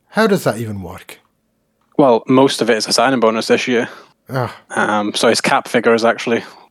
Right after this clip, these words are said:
Speaker 2: one point zero seven six million this year.
Speaker 1: Well, there you go.
Speaker 2: Telling you, there is ways around it.
Speaker 1: There certainly seems to be. That's a, that's quite a contract, though. That's a, that's a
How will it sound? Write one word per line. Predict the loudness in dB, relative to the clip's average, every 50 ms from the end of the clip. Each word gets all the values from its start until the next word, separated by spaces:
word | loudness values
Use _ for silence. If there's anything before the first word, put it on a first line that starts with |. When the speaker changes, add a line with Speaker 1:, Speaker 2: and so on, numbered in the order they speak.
| _ _
Speaker 2:
one | -2 0 0 0 -2
point | -4 -2 0 0 0 -2 -4
zero | -2 0 2 4 4 2
seven | 0 2 0 0 0 0 -4
six | 0 0 -2 -2 -2 -4
million | -2 0 0 0 0 -2
this | -4 -4 -2 -2
year. | -2 -2 -4 -8 _ _ _ _ _ _ _ _ _ _ _ _ -14
Speaker 1:
Well, | -10 -10 -8 -8
there | -8 -6 -6 -6
you | -4 -2 0 2
go. | 4
Speaker 2:
Telling | 4 6 4
you, | 4 2 2 0
there | 2 4 4
is | 2 4 4
ways | 4 6 6 6 6 4
around | 4 4 2 2 0 -2 -4
it. | -6 -8 -10 _ _ _ _ _ _ _ _ _ _ -6
Speaker 1:
There | -4 -4
certainly | 0 0 0 0 0 -2 -4 -4
seems | -2 -2 -2 -2 -2 -2
to | -2
be. | 0 0 0 0 -2 -8 -16 -8 -4
That's | -2 -2 2 2
a, | 2
that's | 2 2 2
quite | 2 2 2 2
a | 2
contract, | 0 -2 -2 0 -2 -2 -2 0 2
though. | 2 2 2 0 -4 _ _
That's | -6 -2 -2
a, | -2
that's | -2 -2 -2 -2
a | -2 -2